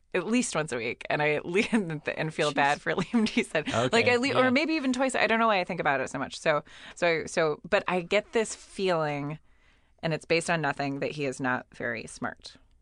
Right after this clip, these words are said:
Speaker 2: Oh, I don't know. Have you? Uh, he's very funny in a sketch that he does with Ricky Gervais
Speaker 1: Hmm.
Speaker 2: on that, that British T V show where he
Speaker 1: Oh, on
Speaker 2: plays
Speaker 1: Extras?
Speaker 2: himself. No, not Extras. There's another.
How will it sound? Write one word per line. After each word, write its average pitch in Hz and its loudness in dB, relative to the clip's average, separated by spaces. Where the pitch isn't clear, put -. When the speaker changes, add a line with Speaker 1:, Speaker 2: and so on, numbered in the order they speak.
Speaker 2:
Oh, 92 -4
I 127 -10
don't 175 -4
know. 214 -4
Have 113 -2
you? 143 0
Uh, 151 -2
he's 185 -6
very 185 -2
funny 156 -4
in 117 -6
a 110 -6
sketch - -4
that 110 -4
he 117 -6
does 107 -2
with 95 -6
Ricky 117 -6
Gervais 104 -6
Speaker 1:
Hmm. 240 0
Speaker 2:
on 113 0
that, 101 -2
that 98 -6
British 123 0
T 117 -2
V 110 -4
show 92 -8
where 113 -2
he 202 4
Speaker 1:
Oh, 202 4
on 190 6
Speaker 2:
plays 127 2
Speaker 1:
Extras? 127 -2
Speaker 2:
himself. 113 -2
No, 147 4
not 156 2
Extras. 123 0
There's 120 -4
another. 147 0